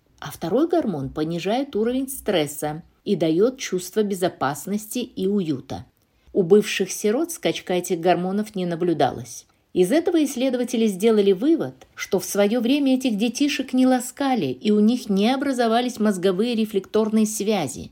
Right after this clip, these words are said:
причем этого упущения уже и не наверстать. Отсюда просится заключение, что человек не компьютер. Готовых микрочипов и схем в мозгу у него при рождении нет,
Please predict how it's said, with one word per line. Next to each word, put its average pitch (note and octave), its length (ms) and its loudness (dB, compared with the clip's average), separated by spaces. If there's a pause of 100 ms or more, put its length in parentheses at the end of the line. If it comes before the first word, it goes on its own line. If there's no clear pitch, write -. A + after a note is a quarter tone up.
(160)
причем F3 340 0
этого F#3+ 220 -2
упущения A3+ 680 0
уже G#3+ 280 0
и A#3 100 0
не A3+ 140 2
наверстать. A#3+ 800 -4 (400)
Отсюда C#4 500 2
просится - 640 -2
заключение, D#3 840 -6 (260)
что - 240 -6
человек G#3 480 0
не A3 80 2
компьютер. G#3+ 640 -4 (300)
Готовых G3+ 600 0
микрочипов F#3 840 -2
и G#3+ 100 -2
схем D#3 440 0
в C3+ 80 -8
мозгу E3+ 400 0
у F#3+ 80 2
него D#3+ 260 0
при E3 160 0
рождении D#3+ 600 -2
нет, D#3+ 280 -6